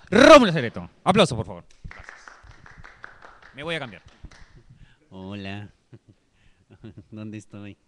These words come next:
Speaker 2: <laughs> ¿Qué hago? <laughs> Estoy, eh, a punto de empezar, pues, ¿no? ¿Cuánto? ¿Qué hora es? ¿Qué hora es?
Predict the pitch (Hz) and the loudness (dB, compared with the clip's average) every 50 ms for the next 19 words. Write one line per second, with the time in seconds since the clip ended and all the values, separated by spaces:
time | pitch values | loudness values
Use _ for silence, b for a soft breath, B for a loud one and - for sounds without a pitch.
0 | _ _ 147 - _ - - _ _ - _ _ _ _ _ _ _ _ _ _ | _ _ -20 -20 _ -20 -20 _ _ -20 _ _ _ _ _ _ _ _ _ _
1 | _ _ _ _ _ _ _ _ _ _ _ _ 131 131 123 110 104 - - 110 | _ _ _ _ _ _ _ _ _ _ _ _ -20 -20 -20 -20 -20 -20 -18 -16
2 | 104 98 92 90 87 85 113 107 _ _ _ 98 107 90 113 101 _ _ _ _ | -16 -16 -16 -18 -18 -20 -20 -20 _ _ _ -20 -20 -18 -20 -20 _ _ _ _
3 | _ _ _ _ _ _ _ _ _ _ _ _ _ _ - _ _ - 92 - | _ _ _ _ _ _ _ _ _ _ _ _ _ _ -20 _ _ -20 -20 -20
4 | - - 107 104 104 104 104 104 107 107 104 104 98 92 _ _ - _ _ _ | -20 -20 -20 -20 -18 -18 -18 -18 -18 -18 -20 -20 -20 -20 _ _ -20 _ _ _
5 | _ 98 98 95 95 92 95 98 - - 156 151 170 165 139 123 117 - 185 214 | _ -20 -20 -20 -20 -20 -20 -18 -14 -12 -10 -8 -8 -8 -10 -10 -12 -14 -12 -14
6 | 202 156 160 127 147 180 - 196 180 - 185 - 202 202 202 165 123 - - - | -14 -14 -14 -14 -14 -16 -16 -18 -18 -20 -20 -16 -14 -14 -12 -12 -12 -14 -16 -18
7 | - - - - 190 202 226 208 - - - | -20 -20 -20 -20 -20 -20 -20 -20 -20 -20 -20